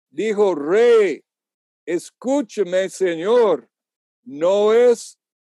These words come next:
Rex Lex, que el rey es la ley, sino es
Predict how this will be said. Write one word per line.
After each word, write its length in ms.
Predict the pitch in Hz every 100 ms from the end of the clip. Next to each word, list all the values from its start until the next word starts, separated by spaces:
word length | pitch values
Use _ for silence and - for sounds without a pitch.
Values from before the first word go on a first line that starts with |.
| _ _
Rex 540 | - 127 214 233 - -
Lex, 880 | 156 233 226 - _ - - - _ _ _ _
que 180 | 180
el 120 | 185 151
rey 480 | 143 196 240 247 240
es 100 | 196
la 200 | 185 175
ley, 500 | 165 233 240 147 - _ _ _ _ _ _ _ _ _ _ _
sino 540 | - 160 151 143 135
es 340 | 160 202 -